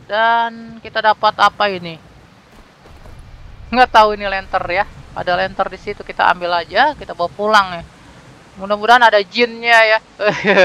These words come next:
<laughs> Ada jinnya gitu. Oh, oh,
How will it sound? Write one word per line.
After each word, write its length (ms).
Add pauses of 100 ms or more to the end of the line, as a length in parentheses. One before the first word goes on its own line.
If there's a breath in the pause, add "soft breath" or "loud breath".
(280)
<laughs> 880 (120)
Ada 200
jinnya 520
gitu. 200
Oh, 160
oh, 240